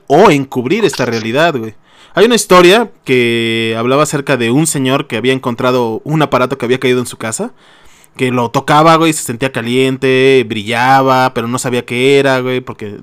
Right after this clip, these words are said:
en ese tiempo no existía como tecnología como los leds y esas mamadas, güey. Entonces, este, cae y él lo sostiene, güey. A los,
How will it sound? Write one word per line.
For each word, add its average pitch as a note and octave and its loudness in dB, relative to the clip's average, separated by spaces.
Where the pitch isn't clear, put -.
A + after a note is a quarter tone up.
en A#2 -10
ese B2 -10
tiempo B2 -6
no A2 -10
existía G#2+ -12
como G#2 -18
tecnología G#2 -12
como F#3 -14
los F#3 -8
leds G2 -6
y G#2 -10
esas G2 -14
mamadas, G2 -16
güey. - -20
Entonces, C3+ -2
este, C3 0
cae A3 4
y D#3 0
él D#3+ -2
lo D3+ -2
sostiene, D#3 0
güey. C#3+ -4
A C#3+ 2
los, C#3+ 0